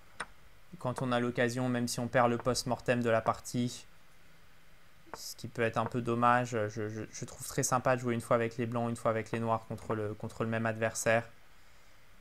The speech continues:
Donc ici, va-t-il jouer E cinq ? Il joue E cinq, donc pour m'empêcher de, de jouer F quatre.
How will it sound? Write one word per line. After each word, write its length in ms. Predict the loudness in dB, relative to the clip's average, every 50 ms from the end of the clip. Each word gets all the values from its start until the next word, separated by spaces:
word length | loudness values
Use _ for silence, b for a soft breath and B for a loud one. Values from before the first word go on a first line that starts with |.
| -20 -20 -20 -20 -20 -20 -20 -20 -20 -20 -20 -20 -20 -20 -20 -20 -20 -20 -20 -20 -20 -20 -20 -20 -16 -10 -8
Donc 120 | -8 -6
ici, 200 | -6 -4 -2 2
va-t-il 340 | 4 4 4 4 2 -2 -2
jouer 240 | -2 0 0 0 0
E 40 | 0
cinq ? 360 | 0 0 0 0 0 -2 -2
Il 80 | -4 -2
joue 200 | 0 2 2 2
E 40 |
cinq, 400 | 2 2 4 4 6 6 6 4
donc 160 | 0 -2 -4 -4
pour 180 | -4 -6 -4 -2
m'empêcher 640 | 0 0 0 2 2 0 0 0 0 2 2 2 4
de, 240 | 4 2 2 2 2
de 140 | 2 0
jouer 280 | 0 2 4 4 4 4
F 100 | 2 2
quatre. 440 | 4 6 6 6 6 2 -4 -16